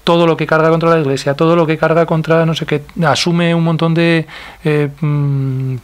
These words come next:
perspectivas que digo, pues unas las compartiré y otras no, pero que, eh, cuando no te saltan con, "Bueno, y vosotros estáis abusando de niños", digo, "Hombre, la realidad es, a ver, digo,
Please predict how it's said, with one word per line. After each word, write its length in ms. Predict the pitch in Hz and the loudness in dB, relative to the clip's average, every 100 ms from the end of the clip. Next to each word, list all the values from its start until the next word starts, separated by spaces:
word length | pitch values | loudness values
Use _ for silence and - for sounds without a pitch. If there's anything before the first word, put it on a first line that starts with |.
| - | -6
perspectivas 800 | 143 - 139 165 165 170 160 - - - | -6 -4 -6 -2 2 2 0 -8 -20 -14
que 100 | - | -6
digo, 220 | 135 160 131 | -4 -2 -4
pues 220 | 160 - | -6 -4
unas 160 | 156 | 0
las 100 | 160 | 0
compartiré 460 | - 170 160 165 180 | 0 0 0 0 0
y 80 | 190 | 0
otras 240 | 175 131 | 0 -2
no, 220 | 151 185 | 0 -2
pero 300 | 143 135 139 139 | 0 -2 -2 -2
que, 340 | 151 160 156 - - - - | -2 -4 -6 -14 -20 -12 -2
eh, 500 | 151 147 143 139 135 | 0 2 2 0 0
cuando 240 | 139 127 | 0 0
no 80 | 143 | 0
te 160 | 156 151 | 0 0
saltan 340 | 156 160 165 | 0 0 0
con, 160 | 156 147 | 0 2
"Bueno, 240 | 170 165 | 2 2
y 200 | 147 147 | 0 -2
vosotros 320 | 143 143 156 | -2 -2 -2
estáis 200 | 147 165 | 0 2
abusando 380 | 160 156 156 151 | 2 2 0 0
de 60 | 147 | 0
niños", 240 | 180 139 | 0 -2
digo, 120 | 127 | 0
"Hombre, 300 | 131 147 139 | 0 0 0
la 140 | 123 123 | 0 0
realidad 240 | 123 127 | 0 0
es, 80 | 127 - - | -2 -10 -8
a 200 | 123 117 | -2 0
ver, 260 | 135 139 - 156 - - - - - - | 0 0 -4 -14 -14 -20 -20 -20 -18 -6
digo, 280 | 147 156 | 0 0